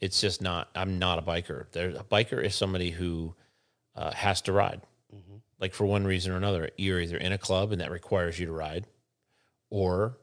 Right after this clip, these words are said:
Speaker 1: you don't own a car and that requires you to ride.
Speaker 2: Yep.
Speaker 1: That's a biker to me.
Speaker 2: Sure.
Speaker 1: Um, and, and I don't begrudge anybody or belittle anybody for, for ha-, being in that situation. Um, there was a point in time in my life,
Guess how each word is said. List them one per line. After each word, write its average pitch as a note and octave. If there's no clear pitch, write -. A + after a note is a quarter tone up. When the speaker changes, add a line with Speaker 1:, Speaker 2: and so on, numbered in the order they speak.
Speaker 1:
you F#2
don't F2
own F2+
a E2+
car F2
and F#2
that D#2
requires E2+
you E2
to D#2+
ride. D#2
Speaker 2:
Yep. G2
Speaker 1:
That's F2
a B2+
biker B2
to E2+
me. -
Speaker 2:
Sure. G#2+
Speaker 1:
Um, F2
and, F#2
and F#2
I G2
don't A#2
begrudge G2+
anybody G#2+
or F2+
belittle F#2
anybody G2+
for, F#2
for -
ha-, F2+
being F#2+
in F#2
that -
situation. F#2
Um, F2
there G2+
was B2+
a G#2
point B2
in G2
time A2
in G#2
my G2+
life, G2